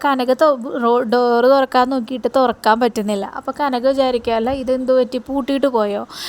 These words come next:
എന്ന് പറഞ്ഞുകൊണ്ട് "ഇനി എന്ത് ചെയ്യും?" എന്ന് പറഞ്ഞ് തലയിൽ ഇങ്ങനെ മാന്തുകയാണ് ട്ടോ കനക. ആ സമയത്താണ് കനകയുടെ കയ്യിലാണെങ്കിൽ ക്ലിപ്പ്, ഏ, സ്ലൈഡ് പെടുന്നത്, ഈർക്കിലി സ്ലൈഡ്. അപ്പോൾ കനക വി-, വിചാരിക്കുകയാണ്, "ഓ,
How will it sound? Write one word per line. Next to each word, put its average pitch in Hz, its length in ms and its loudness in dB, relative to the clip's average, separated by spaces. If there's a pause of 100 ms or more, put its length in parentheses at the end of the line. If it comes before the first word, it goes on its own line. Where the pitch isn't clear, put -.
(160)
എന്ന് 294 180 4
പറഞ്ഞുകൊണ്ട് 277 440 2
"ഇനി 277 200 -4
എന്ത് 285 240 0
ചെയ്യും?" 254 320 -2
എന്ന് 254 220 2
പറഞ്ഞ് 247 180 2
തലയിൽ 240 340 2
ഇങ്ങനെ 262 180 -4
മാന്തുകയാണ് 226 600 -2
ട്ടോ 208 160 -4
കനക. 208 320 -4 (400)
ആ 269 120 4
സമയത്താണ് 254 840 0 (360)
കനകയുടെ 302 540 8
കയ്യിലാണെങ്കിൽ 262 800 4
ക്ലിപ്പ്, 262 380 0
ഏ, 247 100 6
സ്ലൈഡ് 254 680 2
പെടുന്നത്, 220 360 2
ഈർക്കിലി 233 360 2
സ്ലൈഡ്. 214 360 -2 (400)
അപ്പോൾ 294 260 4
കനക 277 260 0
വി-, 277 340 -2
വിചാരിക്കുകയാണ്, 233 760 0
"ഓ, 226 180 2